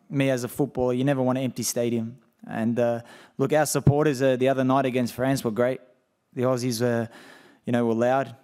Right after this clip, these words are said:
could hear 'em, even though there was a, a lot of France, uh, supporters. You know, you could hear the, the Australians, uh, supporting us, uh, throughout the whole ninety minutes, uh, despite the result. So, um, yeah, look, I'm excited, uh,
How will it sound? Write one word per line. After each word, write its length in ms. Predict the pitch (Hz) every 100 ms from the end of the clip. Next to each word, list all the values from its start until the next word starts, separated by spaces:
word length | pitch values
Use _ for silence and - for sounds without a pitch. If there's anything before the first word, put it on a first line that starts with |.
| -
could 140 | 120
hear 240 | 120 131 135
'em, 180 | 135 120 -
even 240 | 127 120
though 80 | 127
there 140 | 123 120
was 160 | 113
a, 260 | 123 120 -
a 60 | 123
lot 160 | 127
of 80 | 123
France, 480 | - 131 131 117 -
uh, 260 | 127 123 117
supporters. 680 | - 117 120 123 123 113 -
You 60 | -
know, 100 | 117
you 120 | 123
could 200 | 120 120
hear 220 | - 139 127
the, 300 | 127 117 113 - - - -
the 80 |
Australians, 640 | 123 - 127 123 123 120 120
uh, 100 | 113
supporting 500 | - - 123 127 123
us, 220 | 117 -
uh, 160 | 117
throughout 300 | 113 135 123
the 80 | 127
whole 140 | 120 135
ninety 280 | 131 123
minutes, 400 | 117 120 123 120
uh, 160 | 127 120
despite 400 | 113 117 - 127
the 80 | 120
result. 460 | 117 107 120 123 -
So, 320 | 131 120 120
um, 220 | 117 120 - - -
yeah, 80 | 151
look, 140 | 147 151
I'm 160 | 156
excited, 480 | 139 - 143 156 135
uh, 340 | 139 135 135